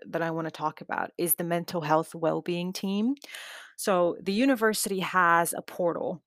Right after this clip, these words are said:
and it is called the Mental Wellbeing Portal for Students. I personally used it in my third year because I found it quite difficult to get started on my dissertation, and I didn't know if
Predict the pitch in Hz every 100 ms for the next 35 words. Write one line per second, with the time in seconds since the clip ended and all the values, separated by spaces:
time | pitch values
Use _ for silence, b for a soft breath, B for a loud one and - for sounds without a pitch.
0 | _ 175 170 165 160 - 170 170 - 175
1 | 170 175 180 190 190 - 180 175 175 165
2 | 175 175 170 175 160 - 170 156 156 -
3 | 151 - 165 - - - - B B B
4 | - 185 214 226 - 202 - 185 160 151
5 | 175 - 196 180 185 185 196 190 180 190
6 | 190 175 - 160 - 160 - 160 160 160
7 | - - - 160 - 170 - - - -
8 | - - - 160 160 156 156 151 156 -
9 | - 156 160 190 185 - B B B -
10 | 160 160 156 156 - 165 165 165 160 170
11 | 165 165 160 - 165 165